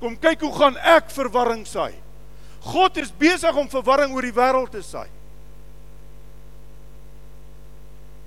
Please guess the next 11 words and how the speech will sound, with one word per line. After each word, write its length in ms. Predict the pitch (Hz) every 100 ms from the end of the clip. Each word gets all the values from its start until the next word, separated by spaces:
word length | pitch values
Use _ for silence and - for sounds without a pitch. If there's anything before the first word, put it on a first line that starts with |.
| - - - - - - - -
Donald 380 | 247 311 330 -
Trump 360 | 311 311 247 269
is 120 | 233
'n 80 | 269
ongelooflike 1040 | 311 311 311 277 302 339 339 294 277 269
skakel 480 | - 262 254 226 220
in 80 | 214
die 80 |
eindtyd 360 | 220 208 202 185
gebeure. 420 | 175 139 131 101 -
Ongelooflik. 840 | 294 294 302 294 339 320 226 123